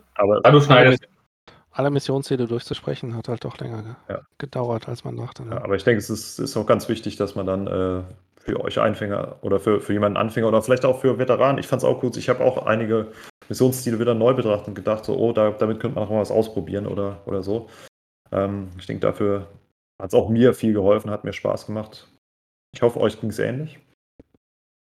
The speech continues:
Speaker 2: Ja, also das Recherchieren ist immer super. Man, äh, also ich hab ja beim Recherchieren gemerkt, so Separatisten, ich hab mich da echt noch nicht so viel mit na-, auseinandergesetzt bisher, weil ich lieber Republik spiele momentan.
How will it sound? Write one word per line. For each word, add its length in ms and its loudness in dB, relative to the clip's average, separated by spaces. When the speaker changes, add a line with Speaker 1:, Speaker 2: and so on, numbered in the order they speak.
Speaker 2:
Ja, 200 8
also 160 8
das 120 4
Recherchieren 500 6
ist 100 0
immer 180 4
super. 260 2
Man, 460 -2
äh, 520 8
also 140 8
ich 80 6
hab 100 8
ja 80 10
beim 200 8
Recherchieren 440 4
gemerkt, 340 4
so 80 0
Separatisten, 640 0
ich 80 -4
hab 120 4
mich 100 -8
da 240 2
echt 200 -6
noch 120 0
nicht 160 -2
so 100 -2
viel 140 -2
mit 140 -2
na-, 200 0
auseinandergesetzt 840 4
bisher, 320 6
weil 180 8
ich 100 -14
lieber 400 8
Republik 360 -2
spiele 360 4
momentan. 640 2